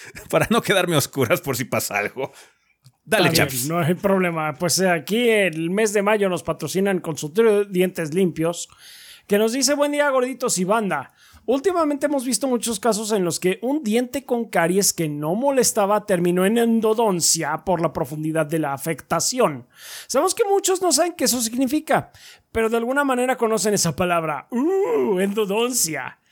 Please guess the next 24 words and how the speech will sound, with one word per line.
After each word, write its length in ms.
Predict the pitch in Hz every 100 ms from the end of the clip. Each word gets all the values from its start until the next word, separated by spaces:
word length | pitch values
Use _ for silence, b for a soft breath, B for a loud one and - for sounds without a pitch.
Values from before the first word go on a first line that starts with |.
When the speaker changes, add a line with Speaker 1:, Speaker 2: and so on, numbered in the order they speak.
| b b b
Speaker 2:
Básicamente, 800 | 165 240 240 226 233 233 226 233
este 420 | 233 233 226 220
es 140 | 214 226
un 160 | 233
tratamiento 460 | 214 185 175 175 196
que 80 | 175
le 100 | 160
quita 220 | 175 190
la 140 | 175
vitalidad 640 | 156 151 165 160 160 170 175
al 180 | 165 151
diente, 640 | 170 185 190 - 131 - _
o 120 | 160
bien 220 | 170 190 196
retira 560 | 196 - 208 208 202
toda 240 | 233 226 226
la 180 | 220
caries 400 | 220 208 208 208
mediante 580 | 190 170 165 156 165 165
finas 380 | 160 185 190 -
agujas 460 | 202 202 185 208 196
adentro 400 | 208 185 180 202
del 140 | 247
mismo. 460 | 311 269 175 139